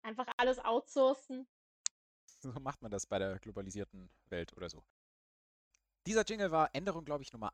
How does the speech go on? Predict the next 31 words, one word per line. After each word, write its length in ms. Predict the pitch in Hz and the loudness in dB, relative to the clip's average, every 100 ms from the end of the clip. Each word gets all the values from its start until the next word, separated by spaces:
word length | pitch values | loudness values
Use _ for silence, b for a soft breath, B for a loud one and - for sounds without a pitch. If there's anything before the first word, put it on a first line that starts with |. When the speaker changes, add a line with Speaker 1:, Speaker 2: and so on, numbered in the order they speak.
| _ | _
Speaker 2:
eins, 360 | 180 226 - | -2 -2 -6
die 120 | - | -8
wir 120 | 196 196 | -8 -8
von 220 | 196 190 | -10 -12
Folge 440 | - - 175 180 | -14 -6 -4 -4
Nummer 200 | 180 175 | -6 -6
eins 420 | - 156 - - - | -6 -8 -8 -8 -8
übernommen 380 | 147 143 147 131 | -8 -6 -8 -6
haben. 200 | 131 131 | -8 -6
Änderung 240 | 123 113 | -10 -10
Nummer 180 | 113 104 | -10 -12
zwei 320 | - - 120 | -8 0 2
ist 260 | 139 - - | 2 -4 -10
unser 360 | 113 110 101 98 - | -10 -6 -4 -4 -6
Themen, 720 | - 104 139 131 95 92 92 _ | -6 -4 -6 -6 -10 -14 -20 _
ähm, 260 | - 87 82 - | -12 -10 -10 -14
unsere 300 | 117 104 98 | -10 -8 -6
Themenfindung. 800 | - 135 107 - 87 87 92 180 B B B B | -6 -6 -8 -12 -12 -12 -12 -16 B B B B
Und 120 | - - | -12 -6
zwar 360 | 120 135 170 | -2 -2 -2
darf 180 | 139 135 | -2 -6
ich 100 | 151 | -4
da 200 | 117 127 | -2 0
verweisen 520 | - 131 92 113 117 | -2 -4 -2 -2 -4
an 220 | - 101 101 | -12 -12 -10
die 200 | 101 98 | -8 -6
liebe 280 | 113 196 | -6 -8
gute 340 | 214 120 - 139 | -10 -12 -10 -10
Kendra, 540 | - 123 185 101 90 | -8 -10 -10 -6 -6
die 100 | 90 | -6
gerade, 580 | 101 95 101 110 110 - | -6 -2 0 0 -2 -6